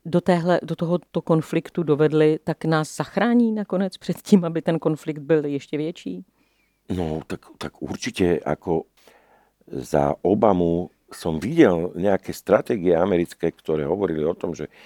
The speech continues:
Speaker 2: je možné tú tretiu svetovú vojnu ato-, s jadrovými zbraniami prežiť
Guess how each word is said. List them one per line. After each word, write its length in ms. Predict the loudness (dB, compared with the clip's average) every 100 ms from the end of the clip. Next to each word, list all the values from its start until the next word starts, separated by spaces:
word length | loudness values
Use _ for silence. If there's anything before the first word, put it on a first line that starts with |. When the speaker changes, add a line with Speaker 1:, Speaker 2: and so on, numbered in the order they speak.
| -16
Speaker 2:
je 160 | 6 8
možné 480 | 8 6 4 2 2
tú 160 | -4
tretiu 400 | -4 -2 -4 -6
svetovú 480 | 0 0 2 0 0 0
vojnu 320 | 0 2 2
ato-, 560 | 0 0 0 2 0 0
s 80 |
jadrovými 400 | 2 4 2 0
zbraniami 480 | 0 2 2 0 -4
prežiť 400 | 0 -2 -2 -8